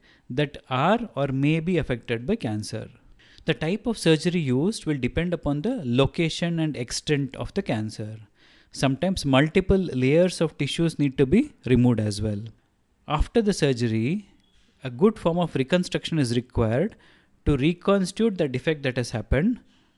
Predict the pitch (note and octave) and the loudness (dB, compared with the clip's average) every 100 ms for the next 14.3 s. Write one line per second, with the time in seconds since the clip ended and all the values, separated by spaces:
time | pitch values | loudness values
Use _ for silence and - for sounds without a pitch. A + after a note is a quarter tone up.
0 | _ - D3+ F#3+ A3 - - C#3 - F3+ | _ -2 0 2 0 -2 0 2 0 -4
1 | - D3 C#3 G3 D4 - _ _ _ _ | -2 -4 0 -2 -4 -10 _ _ _ _
2 | _ _ - - C#3 D#3 B2 G#2 A2 G#2 | _ _ -8 8 10 10 8 4 0 0
3 | G#2 - _ _ _ _ - C#3 C3 C#3 | -6 -12 _ _ _ _ -8 -8 -2 -2
4 | D3+ - A3+ G3 D3 B2+ A#2 A2+ B2+ A3 | 0 0 -2 0 0 0 0 0 -2 -2
5 | C#3+ C3 D3 C#3 G3 F#3 D#3 C#3+ B2 - | -6 0 0 2 0 0 -2 -2 -4 -4
6 | E3 D#3+ F3 D#3 - - C3+ A#2+ - B2 | -2 0 0 -4 -10 -4 -2 -2 2 4
7 | B2+ G3 B3+ - _ _ _ - - C3+ | 6 4 0 -6 _ _ _ -10 2 4
8 | C#3 B2+ D3+ A#3 - _ A#2 C#3 F#3+ F#3 | 6 4 2 -2 -8 _ -6 -2 -2 0
9 | F3+ F3 F#3+ G3 - C3+ C3+ - A#2+ A#2+ | 0 2 0 0 -2 -4 -4 0 2 4
10 | E3 C#4 B3+ _ C3+ C3 B2 D#3 D3 C3 | 4 4 0 _ -4 -2 -2 -2 -2 -2
11 | C3+ F3 - - A#2+ A2+ G#2+ - _ _ | -4 -4 -4 -4 -4 -4 -8 -12 _ _
12 | _ - _ D#3+ G3+ G#3+ B2+ F#3 A#3 G3 | _ -20 _ 0 2 0 -2 -2 0 0
13 | F3+ E3+ G3+ F#3+ E3+ C#3 C3 D3 - E3 | -2 -2 -4 -2 -4 -4 -4 -4 -4 -2
14 | F3+ F#3+ E3+ | -4 -4 -8